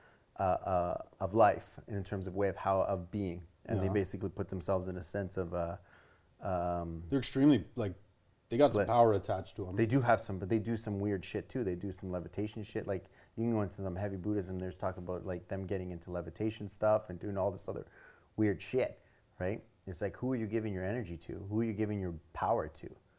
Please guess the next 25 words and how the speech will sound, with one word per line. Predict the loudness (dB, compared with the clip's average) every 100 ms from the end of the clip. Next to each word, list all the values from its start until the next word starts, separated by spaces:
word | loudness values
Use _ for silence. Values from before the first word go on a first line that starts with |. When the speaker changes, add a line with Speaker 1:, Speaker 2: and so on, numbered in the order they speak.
| _ _ _ -10
Speaker 1:
You | -6
know, | -4 -2
who's | -2 0
making | 0 -2 -4
you | 0
levitate? | 0 0 -8 -14 -14 _ -18 -10
<laughs> | -10 -2 -2 0
You | 0 4
know? | 4 2 0 -20 -4
Speaker 2:
I | 12
don't | 12 12
know. | 12
I | 12
don't | 8
know | 8 6
if | 4
it's | 0 4
light | 6 6
or | 4
dark. | 4 4 4
I |
have | 2 2
no | 0
idea. | 0 0 0 6
Speaker 1:
Yeah. | 8 8